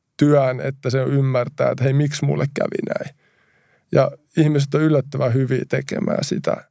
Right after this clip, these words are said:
Ja mä veikkaan, että tällaisessa se chat G P T voisi olla, niin kuin, tosi hyvä,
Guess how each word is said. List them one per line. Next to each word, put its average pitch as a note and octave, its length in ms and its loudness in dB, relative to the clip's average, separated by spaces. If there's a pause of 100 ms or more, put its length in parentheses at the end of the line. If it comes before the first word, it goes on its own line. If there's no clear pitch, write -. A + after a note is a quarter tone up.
(640)
Ja C3 260 4 (260)
mä C#3 140 2
veikkaan, D#3+ 400 0
että C#3 200 -2
tällaisessa D3 540 0
se B2+ 140 0 (100)
chat D3 200 2 (140)
G - 40 -2 (200)
P - 40 -14 (200)
T C3 180 2
voisi C3 300 0
olla, C3 80 2
niin C3 100 0
kuin, B2+ 160 -4
tosi C#3 380 2
hyvä, C#3 380 2